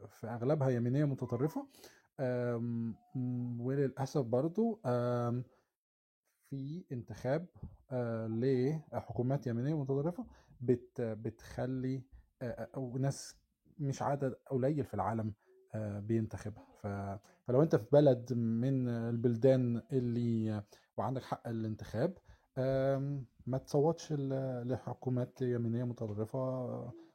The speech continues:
بت-، بتحقر من اللاجئين. آه، فدي يمكن حاجة من الحاجات اللي ممكن تعمل.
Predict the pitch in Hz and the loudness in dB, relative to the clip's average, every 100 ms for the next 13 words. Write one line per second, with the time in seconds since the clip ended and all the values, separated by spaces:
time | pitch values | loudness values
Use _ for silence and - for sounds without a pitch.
0 | _ 131 123 - 113 117 - 120 - 123 | _ -4 -4 -6 -8 -8 -8 -10 -8 -6
1 | 123 123 123 117 120 107 - - 110 107 | -6 -4 -4 -6 -8 -10 -14 -14 -10 -10
2 | 113 120 127 117 127 120 110 131 117 104 | -8 -6 -6 -4 -4 -4 -4 -4 -4 -4
3 | 120 120 117 - 107 95 | -4 -4 -4 -8 -8 -8